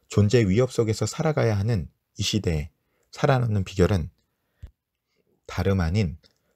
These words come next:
전혀 다른 사고방식을 가지는 것이다. 결국 우리는 디바인 매트릭스의 법칙을 이해하고 이용할 수 있는 능력이야말로 깊은 치유와 위대한 기쁨을 누리고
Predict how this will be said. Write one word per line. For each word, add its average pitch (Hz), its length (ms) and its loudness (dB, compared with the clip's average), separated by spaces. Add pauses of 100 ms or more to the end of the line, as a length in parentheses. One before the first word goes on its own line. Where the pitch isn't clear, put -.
전혀 107 320 4
다른 107 240 0
사고방식을 117 720 -2
가지는 85 380 -6
것이다. 76 420 -8 (560)
결국 98 320 2
우리는 101 400 -2
디바인 123 360 2
매트릭스의 98 560 -2
법칙을 101 560 -4
이해하고 90 600 -2 (340)
이용할 101 320 4
수 - 140 -6
있는 92 240 0
능력이야말로 85 880 -2 (400)
깊은 - 380 -4
치유와 104 520 0 (180)
위대한 95 440 2
기쁨을 87 440 -4
누리고 82 440 -4